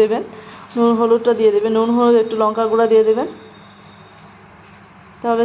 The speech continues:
সেটা খেতে আরও ভালো লাগে। তো এইভাবে করে করে আমি সমস্তটা করে নিলাম। সবগুলো এখানে আমার রেডি হয়ে গেছে, এখন সেগুলোকে ফ্রাই করার পালা। তো এদিকে সর্ষের তেল গরম বসিয়ে দিয়েছি এবং কড়াতে আমি দিয়ে ফ্রাই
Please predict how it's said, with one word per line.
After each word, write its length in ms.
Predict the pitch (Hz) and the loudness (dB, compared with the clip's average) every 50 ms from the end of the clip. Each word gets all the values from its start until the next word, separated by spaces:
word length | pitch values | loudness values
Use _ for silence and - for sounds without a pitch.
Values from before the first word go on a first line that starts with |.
| 233 233 | -2 -2
সেটা 160 | 240 233 226 226 | -4 -4 -4 -2
খেতে 200 | 226 226 220 226 226 226 | -4 -4 -2 0 0 0
আরও 120 | 214 220 220 214 | 0 0 0 0
ভালো 140 | 208 202 208 208 208 | 0 0 0 0 0
লাগে। 200 | 202 202 233 269 - - - - - - - - - - - - - - - - | -2 -2 -4 -8 -10 -12 -18 -20 -20 -20 -20 -20 -20 -20 -20 -20 -20 -16 -6 0
তো 40 | 220 214 220 | 2 2 4
এইভাবে 240 | 226 233 226 240 247 240 | 4 2 2 0 0 0
করে 140 | 233 226 226 226 | 0 -2 0 2
করে 120 | 233 240 240 233 214 208 | 2 2 2 2 2 0
আমি 120 | 220 233 262 269 - | -2 -4 -6 -6 -4
সমস্তটা 400 | 247 220 220 220 220 240 233 233 226 214 | -2 -2 -2 -2 -2 -4 -2 -2 -2 -2
করে 140 | 208 202 202 208 | -2 -2 -2 -2
নিলাম। 200 | 208 233 269 311 - - - - - - - - - - - - - - - - - - - - - - - | 0 -2 -2 -2 -6 -16 -20 -20 -20 -20 -20 -20 -20 -20 -20 -20 -20 -20 -20 -20 -20 -20 -20 -20 -14 -6 -4
সবগুলো 320 | 233 220 214 214 233 233 220 220 | -2 -2 -2 0 0 0 0 0
এখানে 200 | 220 233 226 226 220 | 0 -2 -2 0 0
আমার 140 | 220 220 214 208 | 0 0 0 0
রেডি 180 | 208 202 214 226 233 | 0 0 0 2 2
হয়ে 140 | 220 214 214 214 | 4 4 2 2
গেছে, 180 | 220 214 220 247 214 202 | 0 -2 -2 -2 -2 -2
এখন 160 | 208 220 220 220 220 | -2 -4 -4 -4 -4
সেগুলোকে 320 | 226 214 208 208 208 247 254 254 | -4 -4 -4 -4 -4 -6 -6 -4
ফ্রাই 160 | - 202 190 185 190 | -2 -2 -2 -2 -2
করার 200 | 196 196 196 196 196 | -2 -2 -2 -2 -4
পালা। 200 | - - - - - - - - - - - - - - - - - - - - - - | -6 -8 -8 -12 -16 -18 -20 -20 -20 -20 -20 -20 -20 -20 -20 -20 -20 -20 -20 -20 -18 -8
তো 60 | - 226 233 | -4 -2 0
এদিকে 200 | 233 233 240 247 233 | 0 0 -2 -2 -2
সর্ষের 240 | 240 226 226 247 240 - | -2 -4 -4 -4 -4 -2
তেল 100 | 247 240 226 | -2 -2 0
গরম 160 | 220 220 220 220 220 | 0 0 0 0 -2
বসিয়ে 240 | 226 226 - 247 226 226 | -2 -2 -2 -4 -2 0
দিয়েছি 220 | 233 226 233 240 240 226 | 0 0 0 2 0 0
এবং 120 | 226 226 220 220 | 0 0 -2 0
কড়াতে 280 | 220 214 220 220 - 233 220 | 0 0 0 0 -2 -2 0
আমি 140 | 220 226 226 214 202 | 0 -2 -2 -4 -2
দিয়ে 140 | 214 220 269 359 - - - - - - - - - - - - - - | -2 -2 -2 -2 -6 -12 -20 -20 -20 -20 -20 -20 -20 -20 -20 -20 -8 -4
ফ্রাই 180 | 233 202 190 | -2 -2 0